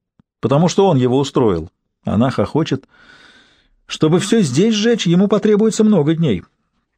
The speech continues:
Смотрю снова на книги и сомневаюсь. Они настолько сухие, что могут загореться от одного взгляда, если, конечно, достаточно долго смотреть. Вздохнув, расставляю их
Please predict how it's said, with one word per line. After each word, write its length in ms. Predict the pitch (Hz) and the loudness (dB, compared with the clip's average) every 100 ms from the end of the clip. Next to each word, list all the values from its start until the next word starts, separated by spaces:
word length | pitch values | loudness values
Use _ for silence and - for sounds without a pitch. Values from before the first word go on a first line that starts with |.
| _ _ _ - | _ _ _ -12
Смотрю 380 | - 120 120 143 | -2 0 2 2
снова 300 | 156 139 127 | 0 0 2
на 120 | 123 | 0
книги 300 | 147 190 131 | 0 0 0
и 60 | 135 | -2
сомневаюсь. 720 | 160 160 151 87 69 - _ _ _ _ _ _ _ _ _ _ - | 0 0 0 -2 -6 -14 _ _ _ _ _ _ _ _ _ _ -2
Они 240 | 123 147 | 2 2
настолько 540 | 165 165 - 254 - | 2 0 -2 -2 0
сухие, 480 | - 170 - 117 98 | -2 -2 -4 -2 -2
что 160 | - 127 | -2 0
могут 300 | 185 180 151 | 2 0 0
загореться 600 | 151 160 202 214 - 117 | 0 2 0 -2 -2 -2
от 240 | - 127 | 0 0
одного 380 | 139 131 139 180 | 0 2 2 0
взгляда, 640 | 170 175 190 165 87 80 _ _ _ _ _ _ _ 101 | 0 0 0 0 -2 -8 _ _ _ _ _ _ _ -4
если, 240 | 98 113 | -2 0
конечно, 400 | 127 127 113 120 | 0 0 0 0
достаточно 580 | 107 - 135 123 143 151 | 0 0 -2 -2 -2 0
долго 240 | 147 90 | 0 0
смотреть. 400 | 85 101 95 69 _ _ _ _ _ _ _ _ _ _ - | -2 -4 -4 -8 _ _ _ _ _ _ _ _ _ _ -12
Вздохнув, 760 | 92 104 139 147 190 175 - - | -4 0 2 2 2 2 -2 -2
расставляю 800 | 123 - 135 104 123 165 185 | -2 -2 -2 0 0 0 0
их 320 | 180 - - | -2 -6 -18